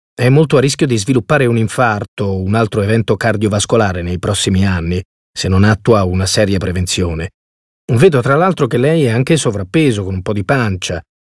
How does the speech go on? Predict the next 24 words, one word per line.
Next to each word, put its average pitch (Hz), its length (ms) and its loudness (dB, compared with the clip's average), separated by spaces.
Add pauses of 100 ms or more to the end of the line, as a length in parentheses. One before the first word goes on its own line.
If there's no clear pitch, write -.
(200)
Quindi, 113 300 0 (100)
se - 200 -4
vuole 123 140 4
un 127 80 2
consiglio, 107 440 0
bisogna 95 320 -2
innanzitutto 98 680 0
cercare 123 400 0
di 110 100 0
smettere 107 400 0
di 92 100 -2
fumare, 85 580 -6 (360)
di - 120 -8
aumentare 92 500 0
regolarmente 107 640 2
l'attività 98 480 -2
fisica, 220 480 0 (260)
di - 140 -6
ridurre 107 320 2
i 92 40 0
grassi 101 460 -2
nel 87 200 -4
sangue 120 580 0 (120)
e 123 280 0